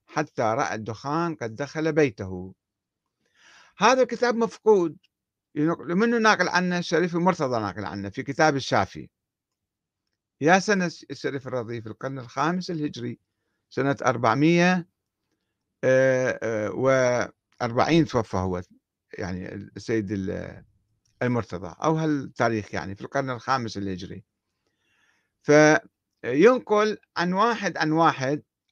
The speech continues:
عن هذا الكتاب اللي ما شايفيه احنا، دي ينقل عن فد كتاب. طبعًا نقول لي هذا السيد مرتضى ثقة وما يكذب، بس هذا مو بالمنهج العلمي، ما يمشون هالشكل،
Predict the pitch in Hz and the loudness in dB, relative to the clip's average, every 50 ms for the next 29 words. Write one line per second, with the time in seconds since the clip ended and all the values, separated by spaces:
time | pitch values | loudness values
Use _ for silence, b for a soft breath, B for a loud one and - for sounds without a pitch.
0 | _ - 156 180 175 160 196 214 220 220 196 185 - 190 - 202 208 202 202 202 | _ 0 0 2 4 6 6 6 8 6 4 0 -2 0 2 4 4 4 2 0
1 | 196 196 214 226 226 226 226 - - - 110 98 98 98 95 - - 180 202 - | 0 0 0 2 2 2 0 -2 -4 -8 -14 -14 -14 -14 -10 -6 -4 -2 2 4
2 | 190 143 131 - 131 113 104 104 - 104 95 104 120 117 _ _ _ _ _ _ | 4 4 4 2 0 -2 -2 -2 -4 -6 -8 -8 -8 -10 _ _ _ _ _ _
3 | _ _ _ - 139 208 226 220 190 - 143 - - 147 131 - 117 - - 135 | _ _ _ 6 8 10 10 8 6 0 -2 -2 -2 -4 -4 -6 -8 -6 -8 -2
4 | - - 120 98 85 _ _ _ _ _ _ _ _ _ _ _ _ _ _ _ | 2 2 2 2 2 _ _ _ _ _ _ _ _ _ _ _ _ _ _ _
5 | _ _ _ _ - 117 117 113 110 113 113 147 156 160 151 139 151 165 165 147 | _ _ _ _ -12 -8 -6 -6 -6 -4 -2 -2 0 0 2 2 2 2 0 -2
6 | - - 80 110 110 113 123 120 - 151 139 147 147 151 151 - - 175 - - | -4 -4 -4 -4 -4 -6 -8 -8 -8 -6 -4 -4 -4 -4 -4 -4 -4 -4 -2 -2
7 | 180 165 156 151 151 - _ _ _ _ - 110 110 - - _ _ _ _ _ | -2 -2 -4 -4 -8 -14 _ _ _ _ -20 -20 -20 -20 -20 _ _ _ _ _
8 | _ _ _ _ _ _ - 104 127 135 - 180 180 143 165 156 147 143 - _ | _ _ _ _ _ _ -10 -10 -4 0 0 0 2 2 0 -2 -2 -2 -6 _
9 | _ _ _ _ _ _ - - 139 151 156 165 160 170 190 185 185 180 156 - | _ _ _ _ _ _ -18 -12 -10 -8 -6 -6 -6 -6 -6 -4 -4 -4 -4 -4
10 | - 143 147 139 131 135 135 135 - 190 185 185 180 165 156 180 202 196 170 - | -4 -4 -4 -4 -4 -6 -6 -6 -4 -4 -4 -2 -2 -2 -2 -2 -4 -4 -6 -6
11 | 160 135 110 95 90 - 95 90 - 82 | -6 -6 -6 -6 -8 -10 -14 -16 -16 -18